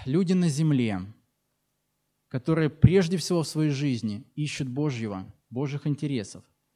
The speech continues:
написано, что остальное им приложится. Я думаю, что подобно этому и в вечности люди, которые земную жизнь сфокусировали вокруг Божьего и были Ему верны, и полноценно послужили, они будут иметь всё необходимое.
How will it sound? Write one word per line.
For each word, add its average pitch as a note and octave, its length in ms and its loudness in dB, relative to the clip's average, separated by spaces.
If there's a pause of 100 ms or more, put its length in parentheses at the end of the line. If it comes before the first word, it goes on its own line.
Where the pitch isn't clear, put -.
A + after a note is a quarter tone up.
(280)
написано, D3+ 520 2
что - 280 -4
остальное D#3 460 0
им E3+ 240 -4
приложится. D3 720 -6 (1080)
Я C3+ 100 0
думаю, F#3 200 6
что - 180 0
подобно G3 540 4
этому A#2 540 -2
и D3 80 -4
в C#3 40 -4
вечности A2+ 880 0 (480)
люди, D#3+ 360 2
которые C3 560 -6 (580)
земную E3 380 4
жизнь F3 220 0
сфокусировали D3+ 760 -4
вокруг C3+ 400 -4
Божьего A#2+ 580 -4
и B2 60 -4
были D3 240 2
Ему D#3 240 4
верны, C3 560 0 (200)
и A#2+ 60 -10
полноценно C3 600 0
послужили, A#2 760 -6 (600)
они C#3 260 6
будут F3 300 2
иметь D#3+ 240 0
всё - 180 0
необходимое. B2+ 880 0